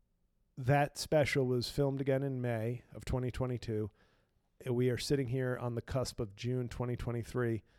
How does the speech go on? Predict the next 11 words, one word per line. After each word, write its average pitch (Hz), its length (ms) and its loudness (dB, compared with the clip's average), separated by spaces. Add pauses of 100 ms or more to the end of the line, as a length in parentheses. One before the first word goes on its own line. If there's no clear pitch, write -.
(260)
That 123 320 -2
special 123 460 0
has 110 180 0
not 113 240 -2
been 113 160 -2
released 107 440 -2
yet. 98 200 -4 (720)
Um, 107 640 -4 (220)
it 131 140 0
has 110 160 0
been 123 420 -2